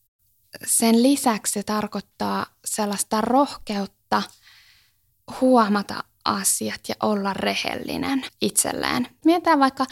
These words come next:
jotain koulumaailmaa, niin saattaa olla sellaisia tilanteita, että jotakin oppilaista vaikka vähän kiusataan, mut k-, hyvin monet kääntää katseensa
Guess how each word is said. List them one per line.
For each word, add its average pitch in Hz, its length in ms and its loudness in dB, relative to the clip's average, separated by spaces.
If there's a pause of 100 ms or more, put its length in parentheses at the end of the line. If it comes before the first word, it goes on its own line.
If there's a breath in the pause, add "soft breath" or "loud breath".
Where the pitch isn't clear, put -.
(200 loud breath)
jotain 262 220 0
koulumaailmaa, 208 1000 2
niin 240 140 -4
saattaa 285 380 0
olla 220 120 0
sellaisia 214 520 -2
tilanteita, 202 540 -4
että 196 200 -8
jotakin 254 440 -4
oppilaista 202 520 -6
vaikka 196 240 -8
vähän 226 220 -2
kiusataan, 208 640 -2
mut 190 200 -6
k-, - 440 -8
hyvin 269 260 2
monet 208 320 0
kääntää 214 440 0
katseensa - 680 -2